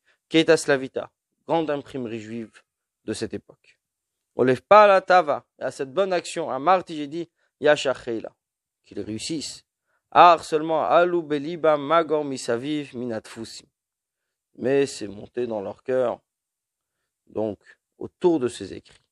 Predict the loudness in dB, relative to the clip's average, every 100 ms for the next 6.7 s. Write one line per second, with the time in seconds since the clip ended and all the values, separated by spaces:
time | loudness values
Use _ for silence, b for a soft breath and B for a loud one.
0 | _ _ _ _ _ -10 -6 0 4 6
1 | 6 2 -8 -10 -10 -10 -10 -10 -12 -8
2 | -6 -4 -6 -14 _ _ _ -16 -8 4
3 | 4 4 0 -2 0 0 0 -4 -14 _
4 | _ _ -16 -14 -14 -16 -18 -16 -14 -10
5 | -6 -6 -8 -8 -4 -4 -6 -12 -10 -2
6 | -2 -2 -6 -8 -12 -20 -20